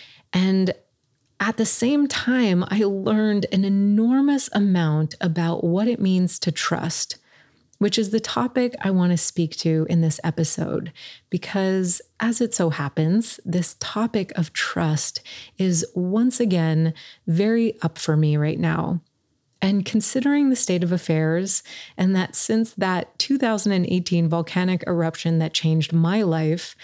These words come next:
pretty much everyone in the world has now gone through their own version of the rug being pulled out from under them in some shape or form through this global pandemic.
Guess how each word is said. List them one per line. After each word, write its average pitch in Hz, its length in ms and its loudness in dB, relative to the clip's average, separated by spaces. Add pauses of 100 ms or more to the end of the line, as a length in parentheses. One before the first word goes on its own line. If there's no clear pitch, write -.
(360)
pretty 269 220 2
much 285 400 0 (160)
everyone 220 760 2
in 202 200 0
the 202 60 0
world 180 420 0
has 170 200 0
now 190 260 2
gone 185 360 -2
through 175 340 0
their 180 320 0
own 202 300 2
version 160 580 2
of 165 260 -2
the 180 120 2
rug 180 480 0
being 175 260 2
pulled 170 260 0
out 165 220 -2
from 170 160 -2
under 165 240 2
them 156 380 2 (320)
in 190 160 0
some 208 520 0
shape 175 360 0
or 170 120 -2
form 165 600 0
through 175 240 0
this 156 340 0 (360)
global 165 480 0
pandemic. 160 800 -2